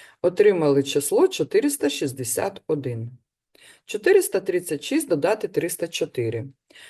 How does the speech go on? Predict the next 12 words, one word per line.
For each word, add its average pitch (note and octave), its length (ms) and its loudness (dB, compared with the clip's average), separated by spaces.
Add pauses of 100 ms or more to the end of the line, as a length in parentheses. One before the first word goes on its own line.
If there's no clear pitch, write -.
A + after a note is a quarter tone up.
Шість - 280 0
додати D3+ 360 4
чотири D3 400 -2
дорівнює C3+ 480 0
десять, A#2+ 440 -4
нуль A#3 120 0
пишемо, A#3+ 500 -4
один A3+ 300 -2
переносимо A3 640 -2
у A3 60 -6
попередній G#3+ 580 0
розряд. G3+ 480 -2